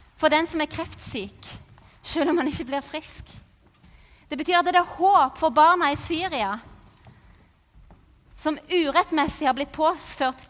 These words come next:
krig og vold og elendighet.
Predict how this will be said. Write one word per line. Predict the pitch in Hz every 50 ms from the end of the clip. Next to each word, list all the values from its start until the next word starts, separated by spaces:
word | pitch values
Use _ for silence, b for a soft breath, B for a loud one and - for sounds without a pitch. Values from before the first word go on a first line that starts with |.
| _ -
krig | - - - 311 320 349 349 285 240 - -
og | - 269 226 220
vold | 277 285 320 339 294 -
og | - 262 262
elendighet. | 262 262 285 311 320 277 262 247 233 202 208 - - - - -